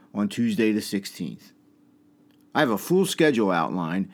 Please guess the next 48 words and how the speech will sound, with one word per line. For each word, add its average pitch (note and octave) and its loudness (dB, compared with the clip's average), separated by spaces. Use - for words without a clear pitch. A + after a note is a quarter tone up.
and G2+ -4
can't D3 0
wait B2 2
to G#2 -2
hook A2+ -4
up A#2 0
with F#2 -6
so G#2+ -2
many G#2+ 2
people G2 -2
out C2 -6
there. A#1+ -10
The C#3 4
energy F3 2
that C#3+ 4
you B2 2
get B2 0
from G#2 -2
an G#2+ 2
in-person B2 0
event G2 0
can't G#2 -2
be G#2 -2
matched. F2+ -6
I D#3 2
know D#3 4
that B2+ 0
the G#2 -2
Boston A#2+ -2
Sea B2+ 2
Rover F#2 2
show G2 0
back G#2+ -4
in G#2 -2
early A2 0
October F#2+ -2
was F#2 -4
a G2 -8
great C3 2
way A2+ 2
to A2 2
get G2+ -2
back G#2+ 0
to G2+ -2
a F2+ 0
more G2+ 0
normal A2 2
world. F#2 -2